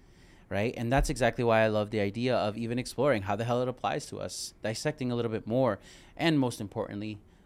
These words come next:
always moving smarter together. I wanna give a huge thank you to Hands Free Automation and Vegan Gummies for keeping this machine running. They've been an awesome partner and support system for all of this. I've been Katriel C. Sarfati. This has been Active Minds Podcast.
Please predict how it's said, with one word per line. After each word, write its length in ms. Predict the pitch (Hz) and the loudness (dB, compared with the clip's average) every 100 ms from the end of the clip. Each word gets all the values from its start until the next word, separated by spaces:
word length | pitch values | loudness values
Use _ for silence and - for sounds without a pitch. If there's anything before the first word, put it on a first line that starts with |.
| - | -2
always 360 | 127 143 120 110 | 2 4 2 0
moving 240 | 107 101 | -4 -4
smarter 420 | 98 98 95 92 - | -6 -4 -4 -6 -10
together. 480 | - 104 101 95 - | -12 -6 -4 -4 -4
I 60 | 104 | -4
wanna 200 | 107 107 | -4 -6
give 260 | 104 104 101 | -6 -6 -8
a 40 | |
huge 400 | - 147 180 - | -6 -4 -4 -2
thank 260 | 107 104 98 | -4 -2 -6
you 80 | 98 | -8
to 120 | 87 | -8
Hands 260 | 87 110 - | -6 -2 0
Free 140 | 120 | 2
Automation 440 | 110 101 92 143 175 - - - | 2 0 -6 -10 -12 -18 -20 -8
and 140 | 110 107 | -6 -4
Vegan 240 | 107 113 | -6 -4
Gummies 320 | 101 104 123 | -2 -2 -4
for 180 | - 107 | -4 -4
keeping 420 | 95 - 156 139 120 | -4 -4 -2 -2 -2
this 160 | 117 | -4
machine 300 | 110 - 110 | -6 -6 -4
running. 300 | 98 101 117 | -2 -2 -2
They've 100 | 104 | -4
been 120 | 101 | -4
an 120 | 98 - | -6 -4
awesome 260 | 101 - 101 | -4 -4 -10
partner 540 | - 101 - 113 120 - - - | -6 -4 -4 -6 -8 -12 -20 -12
and 140 | 107 101 | -8 -8
support 440 | 92 - 135 139 | -10 -4 -2 -2
system 360 | - 98 101 92 | -4 -8 -10 -12
for 140 | - | -8
all 260 | - 101 104 | -2 -2 -2
of 100 | - | -8
this. 320 | 50 - - - - - | -12 -12 -16 -20 -20 -2
I've 120 | 120 123 | 0 0
been 100 | 127 | 2
Katriel 460 | 120 110 120 110 | 0 2 0 0
C. 100 | - | -2
Sarfati. 540 | - 98 - 139 151 113 | -6 -2 2 4 4 -2
This 140 | 101 | -4
has 100 | 104 | -6
been 140 | 101 95 | -4 -4
Active 280 | 90 87 | -6 -8
Minds 220 | 92 90 - | -8 -8 -2
Podcast. 680 | 135 127 - 123 120 - | 0 2 2 0 -2 -8